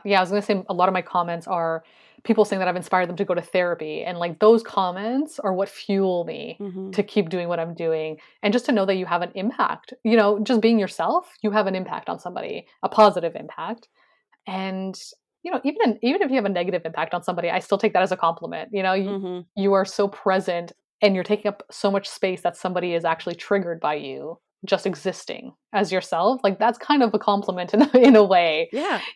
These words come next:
Speaker 1: Even though, you know, they might not be nice about it, but I don't know. It's just, I find it interesting either way.
Speaker 2: Yeah,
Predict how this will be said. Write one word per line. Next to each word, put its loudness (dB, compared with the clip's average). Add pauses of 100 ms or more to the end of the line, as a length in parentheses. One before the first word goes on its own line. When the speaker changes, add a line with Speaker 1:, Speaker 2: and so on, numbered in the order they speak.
Speaker 1:
Even 8
though, 8
you 6
know, 2
they 4
might 0
not 4
be -2
nice 6
about -4
it, 0
but 2 (180)
I 6
don't 8
know. 10
It's 8
just, 6
I 6
find 6
it 8
interesting -2
either -4
way. -8
Speaker 2:
Yeah, -2